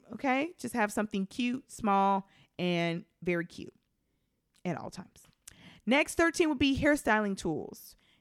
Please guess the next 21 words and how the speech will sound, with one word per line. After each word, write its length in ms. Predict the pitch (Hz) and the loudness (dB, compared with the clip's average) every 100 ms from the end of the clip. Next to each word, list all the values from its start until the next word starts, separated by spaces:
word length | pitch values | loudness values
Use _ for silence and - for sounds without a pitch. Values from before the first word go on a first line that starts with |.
| _ | _
You 120 | 185 | -4
gotta 220 | 190 214 | 2 2
have 200 | 233 220 | 2 0
your 120 | 226 233 | 0 0
hair 240 | 233 226 | 2 2
done, 480 | 208 160 131 85 - | 2 0 -2 -8 -6
you 100 | 185 | -2
know? 460 | 180 175 175 220 254 _ _ _ _ _ | 0 2 2 0 -2 _ _ _ _ _
If 220 | - 202 208 | 0 0 2
you 100 | 220 | 2
have 180 | 208 185 | 4 2
a, 80 | - | 2
if 120 | 185 | 0
it's 140 | 180 | 0
a 60 | 160 | -2
brush, 560 | 139 196 214 214 214 - | 0 2 4 2 -2 -8
if 160 | - 170 | -8 -4
it's 240 | 160 143 - | -4 -4 -8
a 120 | - | -10
hair 280 | 143 180 196 | -6 -2 0
wand, 720 | 190 185 185 175 180 175 165 | 0 2 2 2 0 0 -2